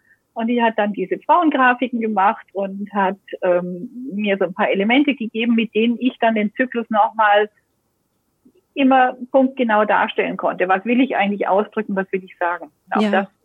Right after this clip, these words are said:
Speaker 1: also mit Sophia zu arbeiten, macht auch total Spaß.
Speaker 2: Das ist
Speaker 1: Ja.
Speaker 2: euch auch so gut gelungen. Also ich finde das total schön, wie, wie die, ähm,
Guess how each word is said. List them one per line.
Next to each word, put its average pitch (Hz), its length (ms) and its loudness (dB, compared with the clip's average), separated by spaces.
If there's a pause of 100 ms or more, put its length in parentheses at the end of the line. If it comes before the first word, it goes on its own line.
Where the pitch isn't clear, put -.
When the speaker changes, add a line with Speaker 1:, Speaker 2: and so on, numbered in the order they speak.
(120)
Speaker 1:
also 185 160 -2
mit 185 160 -6
Sophia 202 320 -2
zu - 120 -4
arbeiten, 170 240 -2
macht 175 200 -6
auch - 100 -14
total 170 320 -2
Spaß. - 220 -10 (140)
Speaker 2:
Das 226 200 -2
ist - 160 -2
Speaker 1:
Ja. 233 60 0
Speaker 2:
euch 226 200 0
auch 220 140 -2
so 269 300 0
gut 285 200 0
gelungen. 247 380 0
Also 226 380 0 (320)
ich - 180 -4
finde 269 220 2
das 240 240 0
total 294 460 0
schön, 262 460 0
wie, 233 300 2 (300)
wie 240 160 4
die, 226 420 4 (100)
ähm, 202 600 0